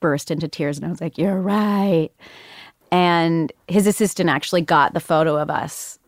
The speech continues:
There's just, like, the two of us on opposite sides of a table, and his assistant was standing in the hallway, and he just took a snap randomly. And it was just like, and I have that, and I just think, "Oh, I'm so grateful to that man," because it was that moment of, like, the respect to say,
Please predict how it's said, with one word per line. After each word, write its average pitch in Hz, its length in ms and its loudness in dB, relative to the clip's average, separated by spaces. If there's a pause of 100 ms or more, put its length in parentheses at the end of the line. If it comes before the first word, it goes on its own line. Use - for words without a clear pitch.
There's 180 220 0
just, 165 220 -6
like, 151 160 0
the - 80 0
two 175 240 0
of 151 100 0
us 147 160 0
on 160 100 0
opposite 156 380 0
sides 156 260 0
of 143 80 -8
a 156 60 -4
table, 147 340 -4
and 139 120 -6
his 151 100 -6
assistant 151 480 -8
was - 100 -8
standing 151 320 -4
in 147 100 0
the 151 40 -2
hallway, 160 400 -6
and - 80 -6
he 160 80 -4
just - 220 -10
took 170 120 -8
a - 60 -10
snap - 400 -8
randomly. - 480 -8
And - 100 -10
it - 60 -8
was - 160 -10
just - 260 -16
like, - 320 -10 (440)
and 180 100 0
I 165 80 4
have 175 360 2
that, 151 400 0 (180)
and 170 120 2
I 160 100 2
just - 260 -10
think, 170 280 -6 (140)
"Oh, 170 320 -8
I'm 175 140 -6
so 180 360 2
grateful 165 360 -2
to - 100 -14
that 151 180 -2
man," 151 200 0
because 185 240 -2
it - 20 2
was 190 120 0
that 214 200 4
moment 185 240 2
of, 165 100 -4
like, 160 180 -2 (520)
the 214 140 6
respect - 640 2
to 202 100 2
say, 175 580 4